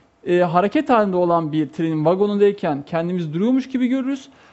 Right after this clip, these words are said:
Ama dışarıdan bakan bir gözlemci bu treni nasıl görecek? Hareketli görecek. O zaman hareketli olan gözlemci, e, hareketin göreceliğini yerine ve zamana göre, konumuna göre değişmekte olduğunu söyleyebiliriz.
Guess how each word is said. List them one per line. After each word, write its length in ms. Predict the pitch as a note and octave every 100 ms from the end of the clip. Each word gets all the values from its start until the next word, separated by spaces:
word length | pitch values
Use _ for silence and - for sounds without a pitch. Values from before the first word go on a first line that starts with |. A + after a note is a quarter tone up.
| _
Ama 180 | - F#3
dışarıdan 580 | D#3+ - G#3 A3 D#4 D#4+
bakan 360 | C4 B3 G#3+ F#3
bir 100 | F3+
gözlemci 840 | D#3+ F3 D#3 E3 D#3+ D#3 G3+ D4+ - - -
bu 80 |
treni 280 | B3+ B3+ A#3
nasıl 240 | B3+ C4 A3
görecek? 400 | G#3 G3+ D4+ - -
Hareketli 520 | - D#4 B3 A#3 A#3 F3+
görecek. 300 | D#3 C3+ C3 - _ -
O 100 | C#4
zaman 320 | C#4+ C4+ D#4+ - -
hareketli 580 | - E3 F#3 - C4 D4+
olan 340 | F4 D4+ A#3 G3+
gözlemci, 760 | G3 F3+ F#3 E3+ D#3 G3 D4 - - - -
e, 400 | F3+ F#3 F#3 F#3 F#3
hareketin 520 | G#3+ A3 - D#4+ D#4
göreceliğini 840 | B3 A#3 F3 G#3 F#3+ F#3+ A3 E4+ - - _
yerine 640 | F3 G#3 B3+ D4+ D4+ F4+ D4+
ve 100 | C#4+
zamana 520 | G#3 A3+ B3 C4 D4+
göre, 440 | B3+ B3 D4 F4 - -
konumuna 440 | B3 B3 C4 C#4+
göre 260 | B3 C#4 A#3+
değişmekte 600 | A#3+ A#3 - C4+ C4 C4
olduğunu 320 | G3+ F#3+ D#4
söyleyebiliriz. 720 | - B3 A3 G3 D3+ C#3 -